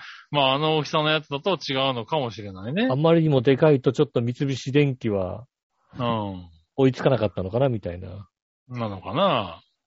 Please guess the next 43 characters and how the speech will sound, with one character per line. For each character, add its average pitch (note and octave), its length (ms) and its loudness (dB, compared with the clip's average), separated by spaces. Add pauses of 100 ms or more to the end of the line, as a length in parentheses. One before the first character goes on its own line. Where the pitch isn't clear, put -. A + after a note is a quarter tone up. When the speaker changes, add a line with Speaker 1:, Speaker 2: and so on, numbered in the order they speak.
(140)
Speaker 2:
こ B2 100 0
ん A#2+ 60 0
な A#2+ 80 2
感 A#2 180 4
じ A2 100 -2
に A#2 60 2
な B2 80 6
っ - 20 4
ち A2 140 -2
ゃ - 20 2
う F2 40 -6
じ F2 80 -8
ゃ - 20 -10
な E2+ 80 -12
い - 40 -12
で E2 60 -14
す - 40 -20
か。 - 180 -18 (220)
Speaker 1:
う C3 80 -6
ん。 G2+ 1800 -10
Speaker 2:
ね C3 320 -4
え、 G#2+ 40 -6
そ - 140 -4
れ A#2+ 60 2
は A2+ 140 2
ち A2+ 120 -2
ょ - 20 -2
っ G#2+ 100 -4
と G#2 60 -4
悲 F#2+ 80 -8
し - 20 -10
い。 G2+ 80 -2
Speaker 1:
ね F#2 100 0
え、 - 40 -4
そ - 160 -6
れ F#3+ 100 -2
は G3 140 0
確 F3+ 240 -4
か C3 100 -2
に G#2 160 -8
悲 F#2 220 -10
し - 160 -16
い。 D#2 200 -20